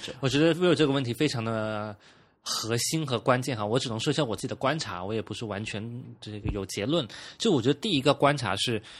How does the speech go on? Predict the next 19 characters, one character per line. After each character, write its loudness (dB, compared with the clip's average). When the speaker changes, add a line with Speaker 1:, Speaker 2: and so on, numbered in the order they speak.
Speaker 2:
所 4
有 6
不 0
重 2
要 6
的 0
内 4
容， 0
不， -10
这 4
个 2
不 0
重 2
要 8
打 6
引 2
号， 0
就 0
是 2